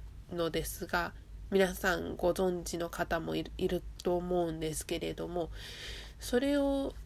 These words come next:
見るときですら、どちらかというと、絵は見ないで、音声だけを聞きながら、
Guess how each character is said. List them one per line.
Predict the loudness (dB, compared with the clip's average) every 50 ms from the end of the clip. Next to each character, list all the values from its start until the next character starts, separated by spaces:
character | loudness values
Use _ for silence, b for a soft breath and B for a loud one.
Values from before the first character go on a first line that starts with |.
| -12 -12 -8
見 | 0 2 2 4 4
る | 4 4
と | 4 2 0
き | 0 0 -2
で | 0 0 -2
す | -2 -2 -2
ら、 | 0 0 0 0 -2 -4 -8 -12 -12 -6
ど | 0 2 2 2
ち | 4 4
ら | 4 4 4
か | 2 0 0
と | 0 2 2 2 4
い | 4 2
う | 2 0 0
と、 | -2 -2 -2 0 0 0 -2 -4 -10 -14 -16 -16 -6 2
絵 | 6 8 8
は | 8 8 6 4
見 | 2 2 2 2 4
な | 4 4 4
い | 4 2 2
で、 | 0 0 0 -2 -2 -6 -8 -10 -12 -12 -14 -14 -8 0
音 | 6 8 8 8 6
声 | 4 2 4 6 6 6
だ | 4 2 0
け | 2 4 4 4
を | 6 4 4 2 0
聞 | -4 -8 -8
き | -4 0 2 4
な | 4 4 4
が | 4 2 2
ら、 | 4 4 4 4 2 0